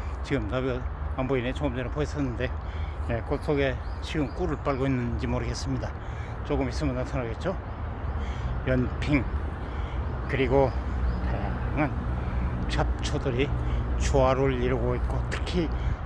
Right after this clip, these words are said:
여기서 우뚝 솟은 안개꽃, 예, 멋있는 모습. 조금 더 가다 보면은 이제 아주 빨간 장미를 볼 수 있습니다.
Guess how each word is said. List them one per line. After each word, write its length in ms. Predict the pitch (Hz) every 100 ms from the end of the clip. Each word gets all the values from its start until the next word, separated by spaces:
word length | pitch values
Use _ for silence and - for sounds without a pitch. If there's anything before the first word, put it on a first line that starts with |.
| -
여기서 380 | 151 143 - 165 -
우뚝 520 | 143 143 127 - 170 -
솟은 400 | 160 147 151 143 - - - - -
안개꽃, 640 | 127 135 135 131 - 139 - - - - - - - -
예, 100 | 123 - - - - - - - -
멋있는 760 | 110 113 113 113 120 117 151 135
모습. 280 | 120 113 - - - - - - - - - - - -
조금 840 | - 143 131 127 131 127 123 143 -
더 180 | 139
가다 240 | - 143 135
보면은 460 | 117 117 110 156 139 - - - - 120
이제 300 | 120 131 107 - - - - - - - -
아주 220 | 117 139 117 -
빨간 840 | 120 107 98 - - - 170 151
장미를 560 | - 156 135 123 135 139 - -
볼 100 | 143
수 120 | 113 -
있습니다. 340 | - 143 117